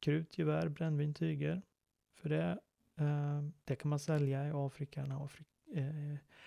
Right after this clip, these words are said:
och, eh, man köper slavar för pengarna. Slavar som afrikanen själv, alltså slaveriet inom Afrika är stort.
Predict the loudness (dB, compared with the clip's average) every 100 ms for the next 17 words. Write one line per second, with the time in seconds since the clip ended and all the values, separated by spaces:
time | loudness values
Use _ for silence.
0 | -20 -20 -4 4 4 2 0 2 4 2
1 | 0 0 -2 -2 4 4 4 -4 -6 2
2 | 2 2 2 2 2 0 -2 -2 2 2
3 | 4 2 0 -2 _ 2 4 4 0 -2
4 | -2 0 0 -2 -6 -8 0 2 2 0
5 | 0 2 2 -2 -4 -4 -2 0 4 4
6 | 4 0 2 4 6 4 2 2 0 -2
7 | -4 -4 -4 -4 -2 -2 -2 -6 -18